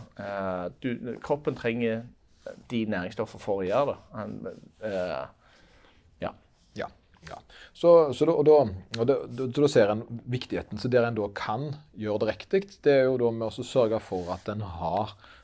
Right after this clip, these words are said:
Speaker 2: nok av, eh, næringsstoffene, at det er kroppen, og da, og da er det dette her med at en ser, ok, hvor vil en hen? Så har en et problem gjerne i forbindelse med en idrett, der har en en vektklasse.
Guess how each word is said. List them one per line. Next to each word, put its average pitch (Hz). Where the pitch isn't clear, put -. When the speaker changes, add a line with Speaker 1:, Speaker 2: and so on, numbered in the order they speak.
Speaker 2:
nok -
av, 90
eh, 90
næringsstoffene, 95
at -
det 110
er -
kroppen, 95
og 101
da, 139
og -
da 185
er 285
det 156
dette 120
her 110
med 101
at 101
en 98
ser, 98
ok, 101
hvor 110
vil 82
en 90
hen? 120
Så 123
har 123
en 120
et -
problem 110
gjerne 95
i 95
forbindelse 92
med 87
en 110
idrett, 135
der 87
har 82
en 85
en 82
vektklasse. 160